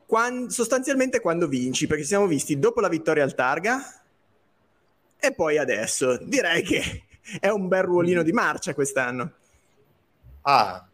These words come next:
Speaker 2: se è così andiamo, andiamo bene, andiamo bene. Ci sentiremo, spero, ancora presto, però è difficile, è difficile.
Speaker 1: Difficile, però, insomma, eh... la, la cosa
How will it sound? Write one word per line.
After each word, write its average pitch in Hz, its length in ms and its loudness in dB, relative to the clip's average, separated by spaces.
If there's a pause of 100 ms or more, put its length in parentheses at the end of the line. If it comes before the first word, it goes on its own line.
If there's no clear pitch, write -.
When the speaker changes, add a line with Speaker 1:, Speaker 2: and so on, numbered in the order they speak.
Speaker 2:
se - 220 -2
è 107 60 0
così 123 800 -2
andiamo, 107 360 -4
andiamo 113 400 -4
bene, 107 400 -2
andiamo 101 320 -10
bene. 101 300 -4
Ci - 160 -20
sentiremo, 110 800 0
spero, 113 340 0
ancora 110 300 0
presto, 120 460 0
però 95 440 -4 (720)
è 110 80 -6
difficile, 107 680 -8 (180)
è 101 80 -14
difficile. 92 640 -14 (1600)
Speaker 1:
Difficile, 156 460 0
però, 143 460 -2
insomma, 117 480 -2
eh... 110 1120 -2 (220)
la, 135 280 2
la 151 180 -2
cosa 226 640 0